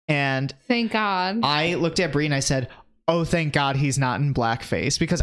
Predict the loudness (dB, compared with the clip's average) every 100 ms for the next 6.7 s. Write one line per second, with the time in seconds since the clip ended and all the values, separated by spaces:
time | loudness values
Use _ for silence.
0 | 0 0 0 0 0 0 0 0 0 0
1 | 0 -2 0 -2 0 -2 -2 0 0 2
2 | 0 -4 -10 _ _ _ _ _ _ -2
3 | 0 0 0 0 -2 -4 -10 -2 0 0
4 | -2 -2 -2 -2 -6 -10 -14 -4 0 0
5 | -2 -2 0 0 0 -2 -2 -4 -4 -6
6 | -4 -2 -2 -4 -6 -4 -6